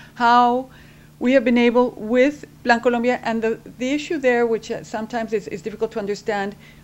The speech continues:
when people talk about Plan Colombia, they talk hard side, soft side. Hard side being helicopters, winged, uh, s-, what they're called, uh, helicopters,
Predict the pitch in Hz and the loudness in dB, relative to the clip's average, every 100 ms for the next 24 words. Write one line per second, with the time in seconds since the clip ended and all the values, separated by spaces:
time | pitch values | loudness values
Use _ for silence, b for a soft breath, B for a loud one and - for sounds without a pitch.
0 | B 220 233 247 294 285 277 262 226 208 | B 0 0 0 -2 -2 -4 -2 -4 -4
1 | 202 214 208 208 185 226 190 - 233 233 | -6 -4 -4 -4 -6 -6 -8 -6 -2 0
2 | 226 - 233 214 208 208 - 196 185 - | 0 -4 -8 -6 -8 -12 -8 -8 -8 -10
3 | 131 - - 254 262 262 247 202 214 214 | -12 -12 -4 -2 -2 -4 -6 -6 -10 -10
4 | 196 226 208 208 196 180 190 185 180 185 | -8 -6 -6 -6 -8 -6 -8 -10 -10 -6
5 | 202 202 196 185 208 B B B 196 - | -4 -4 -6 -6 -10 B B B -8 -8
6 | - - - 156 - - - - 175 175 | -12 -20 -16 -14 -14 -18 -20 -20 -20 -12
7 | 190 202 190 220 233 240 B B - 185 | -8 -8 -4 -2 -4 -6 B B -12 -4
8 | 185 175 165 160 156 - - - 202 - | 0 0 -2 -6 -10 -18 -16 -8 -4 -2
9 | 202 185 202 | -2 0 -2